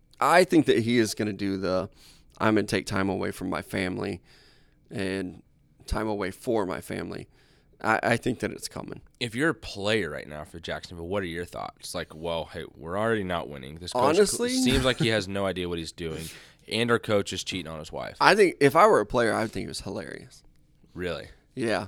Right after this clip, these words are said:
Speaker 1: Like, the fact that he cheated on his wife, I don't wanna make light of that. But it is still, it's hilarious to see, like,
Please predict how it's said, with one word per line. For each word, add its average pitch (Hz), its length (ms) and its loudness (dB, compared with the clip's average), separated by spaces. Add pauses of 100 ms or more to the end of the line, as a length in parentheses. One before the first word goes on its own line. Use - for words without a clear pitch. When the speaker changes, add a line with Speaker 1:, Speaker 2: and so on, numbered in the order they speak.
(140)
Speaker 1:
Like, 156 160 2
the 170 80 2
fact 220 260 6
that 226 140 0
he 160 80 0
cheated 147 380 2
on 131 120 6
his 113 160 2
wife, 87 280 0
I 113 100 -2
don't 123 100 2
wanna 131 120 4
make 120 200 0
light 107 320 0
of 104 120 -4
that. - 260 -6 (880)
But 139 260 6
it 139 100 6
is 156 140 4
still, 156 500 4
it's - 220 -6
hilarious 147 640 0
to - 100 -8
see, 123 320 0
like, - 160 -4